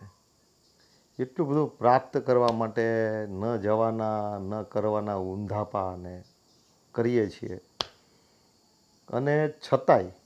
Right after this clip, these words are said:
ત્યાંને હું પામવા દોડીને ત્યાં ગયો ત્યારે ત્યાં ત્યાં ન હતું. જીવનમાં નક્કી કરીએ કે આટલું, આટલું, આટલું થઈ જાય,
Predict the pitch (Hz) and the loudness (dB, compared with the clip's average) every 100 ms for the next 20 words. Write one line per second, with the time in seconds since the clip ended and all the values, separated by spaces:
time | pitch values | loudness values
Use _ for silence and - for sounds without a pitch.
0 | - - _ _ _ 113 123 117 113 107 | -20 -20 _ _ _ -2 0 0 -2 -2
1 | 110 110 110 101 104 107 104 98 92 117 | -2 -2 -2 -2 -2 -2 -2 -6 -8 -4
2 | 117 104 113 110 90 110 _ _ _ _ | -2 0 0 0 -4 -12 _ _ _ _
3 | _ _ _ 117 113 120 117 - 117 117 | _ _ _ -2 2 4 2 0 0 0
4 | 110 110 110 104 104 98 87 - 101 107 | -2 -4 -2 -2 -4 -6 -8 -12 -18 -20
5 | _ _ _ _ _ _ _ _ _ _ | _ _ _ _ _ _ _ _ _ _
6 | _ _ _ _ _ _ 104 113 123 123 | _ _ _ _ _ _ -4 0 0 0
7 | 117 107 - 120 117 123 117 98 98 101 | -2 -4 -6 -8 -2 0 0 -2 -4 -6
8 | 95 - 139 135 127 - 127 127 107 123 | -6 -10 -4 0 0 -2 -2 0 0 -2
9 | 127 117 123 117 92 | -4 -2 -2 0 -2